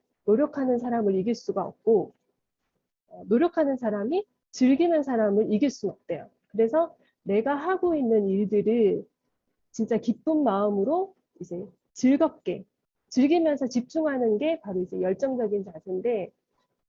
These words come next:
열정은 이런 기쁨과 즐거움에서 나오고, 즐거움은, 어, 이런 미래의 확신에서 비롯된다.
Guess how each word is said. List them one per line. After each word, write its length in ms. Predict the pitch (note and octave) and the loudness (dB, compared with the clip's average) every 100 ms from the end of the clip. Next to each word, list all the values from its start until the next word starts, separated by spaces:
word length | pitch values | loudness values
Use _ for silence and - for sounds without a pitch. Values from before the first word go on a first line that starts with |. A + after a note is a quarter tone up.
| - | -6
열정은 760 | F#3+ A3 A#3 C4 B3 D#4+ F#4 F#4 - | 0 0 0 -2 0 0 -2 -4 -10
이런 200 | G3 F#3+ | -8 -8
기쁨과 760 | - - - B3+ A3+ A3 A3+ A3 | -8 -10 -6 -4 0 0 0 -2
즐거움에서 680 | A#3 A#3+ C#4 C4+ A#3+ A3 | -2 2 2 2 0 -4
나오고, 560 | F#3+ F3 F#3 F#3 E4+ F#4 _ _ - | -6 -4 -6 -6 -6 -8 _ _ -6
즐거움은, 760 | A3+ A3+ C4+ A#3+ A3+ D#4+ B3 - _ _ | 0 2 4 4 2 0 -4 -8 _ _
어, 160 | - F3+ | -10 -8
이런 360 | - G#3+ A3 F#3+ | -4 0 0 2
미래의 320 | A3 C4+ C4 | 0 2 0
확신에서 580 | C4 F#4+ - G#4+ D4 F#3 | 0 -4 0 2 2 -4
비롯된다. 800 | G3+ F#3+ - F#3+ F3+ F3 F3+ | -10 -12 -8 -8 -6 -8 -10